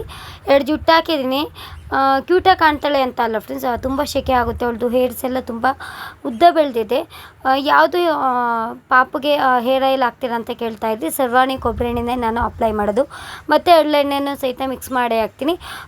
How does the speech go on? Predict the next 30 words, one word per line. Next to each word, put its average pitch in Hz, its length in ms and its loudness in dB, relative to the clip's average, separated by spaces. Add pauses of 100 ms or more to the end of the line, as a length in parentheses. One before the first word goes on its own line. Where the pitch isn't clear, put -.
ಆ, 285 120 6
ಮಗುಗೆ 311 480 2
ಜಾಸ್ತಿ 269 400 2
ಹೀಟ್ 277 260 -4
ಆಗಿದೆ 269 280 0
ಅಂತಂದರೆ 247 500 0
ನಾನು 285 360 2
ಎಳ್ಳೆಣ್ಣೆ 254 440 0
ಬಾಡಿ 240 280 2
ಫುಲ್ 254 200 -6
ಅಪ್ಲೈ 233 280 -2
ಮಾಡಿಬಿಡ್ತೀನಿ, 220 580 -4 (360)
ಇಲ್ಲ 320 160 4
ಅಂತಂದರೆ 311 420 2
ಎರಡು 277 260 2
ಸಹಿತ 254 300 -6
ಮಿಕ್ಸ್ 247 240 -8
ಮಾಡ್ತೀನಿ, 233 420 -6
ತುಂಬ 233 280 -6
ಚೆನ್ನಾಗಿರುತ್ತೆ. 214 960 -4 (100)
ಇವಾಗೇನು 320 380 4
ಬಾದಾಮಿ, 277 640 2
ಬಾದಾಮಿ 262 500 4
ಎಣ್ಣೆ 285 220 0
ಅಪ್ಲೈ 247 280 -2
ಮಾಡ್ತಾ 220 320 -4
ಇಲ್ಲ 202 160 -4
ಫ್ರೆಂಡ್ಸ್, 247 240 -10
ಆ 247 60 0
ಬಾದಾಮಿ 220 520 0